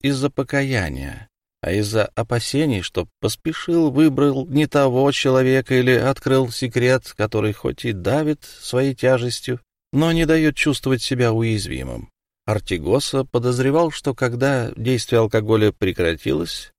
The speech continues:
как и возникшие вместе с ним теплые чувства, лейтенант пожалел и о том, что был слишком откровенным,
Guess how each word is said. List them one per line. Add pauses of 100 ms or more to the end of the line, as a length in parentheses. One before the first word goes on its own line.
(120)
как
и
возникшие
вместе
с
ним
теплые
чувства, (400)
лейтенант
пожалел
и
о
том, (300)
что
был
слишком
откровенным,